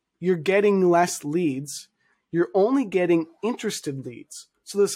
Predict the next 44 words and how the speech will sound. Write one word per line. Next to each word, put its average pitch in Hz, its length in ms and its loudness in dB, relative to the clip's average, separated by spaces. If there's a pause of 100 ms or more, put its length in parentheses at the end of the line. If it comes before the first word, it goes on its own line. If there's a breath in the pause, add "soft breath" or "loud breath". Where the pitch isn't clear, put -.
also 247 380 0
decreased 190 640 -8
ad 220 300 -2
cost, 143 460 -12 (260 soft breath)
because 185 240 -2
think 233 180 0
about 262 240 0
the, 196 200 -4 (440)
I've, 160 220 2
this 165 180 -4
is 156 80 -2
another 143 220 0
concept 123 400 -10
I've 117 100 -16
learned 117 200 -12
recently. 113 400 -12 (400 soft breath)
Think 233 180 -2
about 285 260 0
the 208 60 -2
no-, 170 160 2 (120)
the 156 140 0
amount 156 240 2
of 185 80 0
money 151 380 2
people 170 400 -2
waste 139 340 0
on 135 180 -2
bad 120 380 -6
leads. - 400 -18 (800)
And 185 100 0
this 202 140 0
is 240 60 -8
why 196 160 2
messaging 170 500 0
is 139 100 -6
so 160 100 -6
important, 147 360 -8
because 147 260 -2
if 139 80 -10
you're 220 120 -4
getting 170 220 2
a 143 40 0
hundred 165 300 -4
leads, 160 440 0